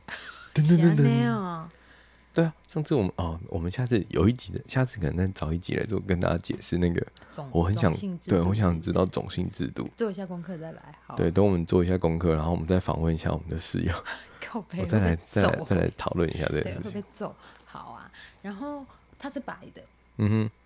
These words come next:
Speaker 1: 可是我其实没有这么 care 肤色，其实我还喜欢男生黑一点。
Speaker 2: 嗯哼。
Speaker 1: 因为我觉得男生黑就健康啊，我超喜欢阳光男的。
Speaker 2: 是啊。
Speaker 1: 所以，所以我就喜欢 brown boy 比较多。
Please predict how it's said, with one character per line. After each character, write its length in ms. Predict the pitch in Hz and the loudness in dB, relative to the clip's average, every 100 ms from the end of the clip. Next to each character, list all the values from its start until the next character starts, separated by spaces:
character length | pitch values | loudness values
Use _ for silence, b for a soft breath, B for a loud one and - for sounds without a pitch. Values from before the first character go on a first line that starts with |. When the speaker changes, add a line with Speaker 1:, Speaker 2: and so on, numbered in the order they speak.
| _ _ - | _ _ -14
Speaker 1:
可 160 | 190 180 | -12 -8
是 120 | 339 | -6
我 260 | 302 196 | -4 -6
其 160 | 170 196 | -6 -8
实 80 | 220 | -6
没 120 | 240 | -6
有 80 | 196 | -6
这 100 | 226 | -8
么 80 | 208 | -10
care 340 | - 220 165 | -10 -10 -12
肤 240 | - 185 180 | -12 -14 -12
色， 220 | - 175 | -12 -12
其 160 | - | -10
实 60 | 214 | -6
我 100 | 269 | -6
还 180 | 175 175 | -6 -10
喜 120 | 170 | -10
欢 120 | 165 165 | -10 -10
男 140 | 160 | -10
生 160 | 156 180 - | -10 -12 -12
黑 100 | 170 | -10
一 140 | 175 | -12
点。 180 | - - - | -14 -14 -4
Speaker 2:
嗯 160 | 104 | -2
哼。 80 | 98 | 0
Speaker 1:
因 60 | 107 | -2
为 60 | |
我 40 | 156 | -2
觉 60 | |
得 60 | 226 | -6
男 140 | 220 | -8
生 100 | 233 | -10
黑 160 | 247 294 | -10 -10
就 100 | 320 | -10
健 280 | - 370 311 | -10 -12 -12
康 200 | - 311 320 | -18 -20 -18
啊， 240 | 302 294 277 | -18 -16 -12
我 180 | 254 | -10
超 200 | 254 - | -10 -10
喜 120 | 294 247 | -12 -10
欢 120 | 240 | -8
阳 220 | 214 208 | -8 -10
光 240 | 226 220 | -10 -10
男 200 | 214 160 160 | -10 -12 -14
的。 140 | - - _ b b b b | -16 -18 _ b b b b
Speaker 2:
是 80 | 101 | -2
啊。 180 | 95 101 _ | -2 -2 _
Speaker 1:
所 200 | - - | -18 -14
以， 100 | 190 | -12
所 160 | 196 254 | -8 -4
以 80 | 220 | -4
我 280 | 185 180 170 - | -4 -6 -10 -10
就 180 | 208 | -10
喜 200 | 202 - | -10 -12
欢 180 | 165 180 180 | -12 -12 -12
brown 240 | 170 170 | -12 -10
boy 180 | 170 175 | -6 -6
比 100 | 139 | -8
较 80 | 151 | -14
多。 320 | - 147 - | -14 -14 -14